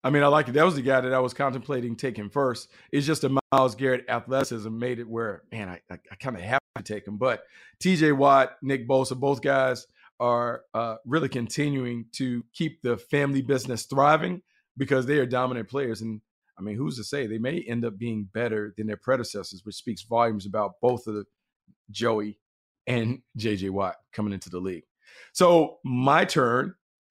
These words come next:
This is crazy because I never thought this guy was gonna be the pass rusher that he's turned out to be. But how about Matt Judon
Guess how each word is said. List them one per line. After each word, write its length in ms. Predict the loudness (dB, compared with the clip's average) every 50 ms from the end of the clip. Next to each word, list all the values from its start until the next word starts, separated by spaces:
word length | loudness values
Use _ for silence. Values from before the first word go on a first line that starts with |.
| _ _ _ _ -2
This 140 | 0 2 2
is 100 | 0 0
crazy 380 | 4 4 6 6 6 6 4
because 240 | 0 -2 0 2 4
I 80 | 4 4
never 240 | 4 4 2 2 2
thought 240 | 4 4 4 4
this 140 | 2 -2 -2
guy 160 | 2 4 4
was 160 | 4 2 0 -2
gonna 100 | -2 -2
be 80 | -2
the 80 | -2 -2
pass 320 | 0 0 0 0 0 -2
rusher 220 | -6 -10 -10 -8 -6
that 160 | -6 -4 -4
he's 160 | -6 -8 -10
turned 340 | -12 -8 -6 -6 -4 0 0
out 160 | 0 0 -2
to 60 | -4
be. 160 | -8 -6 -6
But 120 | -4 -2 0
how 100 | 0 2
about 200 | 2 2 2 2
Matt 240 | 2 0 -2 -2 -4
Judon 400 | -6 -6 -6 -6 -6 -6 -8